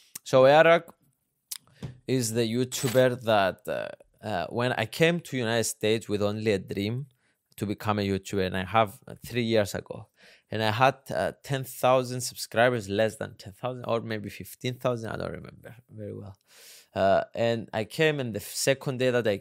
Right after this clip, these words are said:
I came with one goal to meet Arak and give him a box. It was one YouTuber, now he's a lot bigger. He has more than, I don't know, fifty million subscribers.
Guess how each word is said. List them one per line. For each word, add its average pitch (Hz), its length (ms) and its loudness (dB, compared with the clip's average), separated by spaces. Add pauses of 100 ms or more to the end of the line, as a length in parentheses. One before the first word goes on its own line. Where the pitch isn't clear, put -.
I 101 80 -4
came 127 360 -4
with 113 180 2
one 110 240 -2
goal 107 200 0
to - 200 -12
meet 98 280 -6
Arak 104 600 0 (240)
and 101 140 -10
give 101 140 -6
him 104 200 -8
a 92 60 -4
box. 98 400 -2
It - 80 -20
was 104 280 -4
one 101 260 -2
YouTuber, 98 440 -6
now 101 220 -4
he's 101 160 -6
a 98 60 -2
lot 98 240 -4
bigger. 101 420 -8 (180)
He 98 180 -12
has 95 220 -4
more 98 340 -8
than, 98 280 -8
I 101 60 -16
don't - 180 -16
know, - 80 -18
fifty - 360 -16
million 98 360 -6
subscribers. 113 640 -2